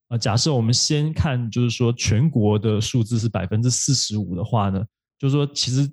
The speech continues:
主要人口有一半以上的人呢，都还没有去打这个疫苗。那这个印度变异株现在的传染力是很强的，所以他们也会担心，因为他们不像我们，好像，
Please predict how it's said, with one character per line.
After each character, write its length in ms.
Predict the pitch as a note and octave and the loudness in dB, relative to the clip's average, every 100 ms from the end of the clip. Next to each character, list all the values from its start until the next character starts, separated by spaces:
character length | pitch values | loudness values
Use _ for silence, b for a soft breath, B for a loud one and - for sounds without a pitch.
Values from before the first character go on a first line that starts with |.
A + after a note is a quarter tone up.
| - | -4
主 160 | A2 | -2
要 280 | B2+ D3 A2+ | 0 0 0
人 160 | G#2+ A2 | 0 -2
口 180 | C3 F#2+ | 0 0
有 100 | G2 | 0
一 120 | A#2 | -2
半 280 | A2+ C3 F#2 | -4 -4 -4
以 40 | |
上 200 | G2 A#2+ | -4 -2
的 120 | G2 | -2
人 200 | F2+ F#2+ F#2 | -4 -8 -8
呢， 120 | G2+ - | -10 -6
都 100 | B2+ | -6
还 220 | - G2+ | -4 -2
没 80 | A#2 | 0
有 100 | F#2+ | 0
去 160 | - | -2
打 220 | G#2+ G2 C2 | -4 -8 -12
这 120 | - | -8
个 60 | A#2 | -4
疫 160 | A2+ | -2
苗。 280 | F2+ C#2 D#2+ - _ _ | -4 -8 -12 -16 _ _
那 320 | C#3+ C#3 B2 - _ _ _ _ _ _ _ _ _ | -6 -2 -2 -6 _ _ _ _ _ _ _ _ _
这 100 | - | -4
个 100 | D3 | -2
印 200 | B2+ E3+ | 2 2
度 140 | D3+ D3+ | 4 2
变 180 | C#3+ C3 | 2 0
异 80 | |
株 160 | B2+ B2+ | 2 2
现 160 | B2 B2+ | 2 2
在 80 | |
的 80 | A2+ | 2
传 220 | G2+ C3 | 2 0
染 180 | A2+ G2 | 0 0
力 80 | A2+ | 0
是 140 | G#2 | 0
很 260 | B2+ - G2+ | -2 -2 -2
强 380 | - - F#2 G2+ | -2 -4 -4 -2
的， 180 | G#2+ G2 | 0 0
所 180 | G2+ | 0
以 260 | A2+ G#2 G#2 - _ - | 0 0 -2 -8 _ -8
他 60 | |
们 80 | A#2 | -2
也 60 | G#2 | -2
会 60 | |
担 240 | B2+ B2 C3+ | 0 -2 0
心， 380 | B2+ B2+ C#3+ - _ | 0 0 -2 -10 _
因 120 | C3+ | -2
为 80 | C#3 | 0
他 160 | C3+ | 0
们 120 | C#3 C#3+ | 0 0
不 160 | - | -2
像 280 | - C#3+ A2 | -2 -2 -2
我 80 | F#2 | -4
们， 300 | F2+ F2+ G2+ | -4 -2 -4
好 100 | F#2+ | -4
像， 440 | G#2 A#2+ A2 A2 | -2 0 0 -4